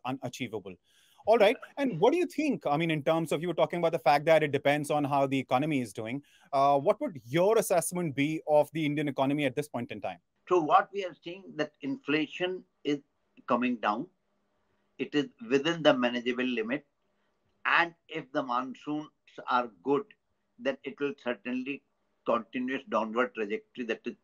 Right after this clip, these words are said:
Speaker 2: point one. The second thing is that the, if the business environment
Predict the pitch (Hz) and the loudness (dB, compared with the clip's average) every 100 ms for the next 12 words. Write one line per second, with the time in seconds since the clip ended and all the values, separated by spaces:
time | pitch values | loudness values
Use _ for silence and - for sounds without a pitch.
0 | _ _ _ 127 117 104 78 90 - - | _ _ _ 2 2 0 -4 -4 -4 -12
1 | _ _ _ _ _ _ _ _ 123 123 | _ _ _ _ _ _ _ _ -4 -4
2 | - 143 - 226 226 - 208 190 180 151 | 0 -2 -2 -8 -6 -4 -4 0 0 0
3 | 156 165 - - 135 135 127 123 113 180 | 0 0 0 -2 -4 0 0 0 0 2
4 | 196 - 131 127 123 120 131 151 | 2 0 -4 4 4 4 2 -2